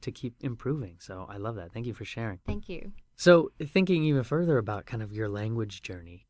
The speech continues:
Speaker 1: can you share or do you remember any kind of cultural differences or any translations that gave you trouble or gave friends troubles over the years?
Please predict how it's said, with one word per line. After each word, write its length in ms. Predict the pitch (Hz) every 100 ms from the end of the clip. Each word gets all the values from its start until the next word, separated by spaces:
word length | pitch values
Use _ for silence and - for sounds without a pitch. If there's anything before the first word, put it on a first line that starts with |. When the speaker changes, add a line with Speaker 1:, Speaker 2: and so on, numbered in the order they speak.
| -
Speaker 1:
can 180 | 131
you 220 | 135 143 139
share 580 | - 135 127 147 165
or 140 | 160 113
do 100 | 110
you 120 | 113
remember 580 | 120 107 117 135 135 120
any 240 | 117 117
kind 240 | 113 113 107
of 160 | - _ _ _
cultural 500 | - 208 - 147 117
differences 520 | 101 98 95 101 98
or 140 | 104 110
any 240 | 113 110 - -
translations 840 | - 117 101 98 107 - 113 110
that 140 | 104
gave 200 | - 101
you 120 | 104 104
trouble 460 | - 104 107 110
or 120 | 101 92
gave 200 | 101 101
friends 300 | - 104 101
troubles 380 | - 98 107 110
over 160 | 104
the 100 | 110
years? 280 | 113 117 -